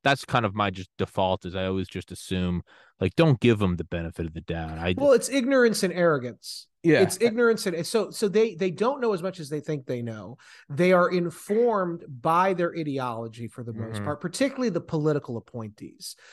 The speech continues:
Speaker 2: You talk about people in government for their whole career, that's a different story.
Speaker 1: Yeah.
Speaker 2: But I'm talking about the Biden political appointees.
Speaker 1: Gotcha.
Speaker 2: And then also you pair that to this notion that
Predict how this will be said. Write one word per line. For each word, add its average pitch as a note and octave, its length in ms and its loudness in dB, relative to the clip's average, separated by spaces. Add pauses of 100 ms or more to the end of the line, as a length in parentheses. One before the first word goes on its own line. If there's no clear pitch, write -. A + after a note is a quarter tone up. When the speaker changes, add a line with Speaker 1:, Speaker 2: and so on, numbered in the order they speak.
(200)
Speaker 2:
You - 40 -18
talk C4 180 4
about A3 180 2
people F#3 260 0
in D#3 80 -2
government D3+ 460 0
for D3+ 100 -8
their B2+ 140 -6
whole C#3+ 160 -2
career, D3+ 280 -2
that's C3 200 -4
a - 20 -6
different B2 320 -10
story. A2+ 500 -10
Speaker 1:
Yeah. B2+ 160 -4
Speaker 2:
But F3+ 60 2
I'm G3 80 2
talking A3+ 340 2
about D3+ 280 0
the D3 80 -6
Biden C#3 400 -4
political B2+ 400 -10
appointees. A#2+ 640 -12
Speaker 1:
Gotcha. - 400 -10
Speaker 2:
And E3+ 160 0
then F#3+ 100 6
also G#3+ 340 2
you F3 200 -2
pair G#3+ 320 0
that E3 300 -2
to - 140 -10
this D#3+ 280 -6
notion E3+ 480 -2
that C#3+ 220 -6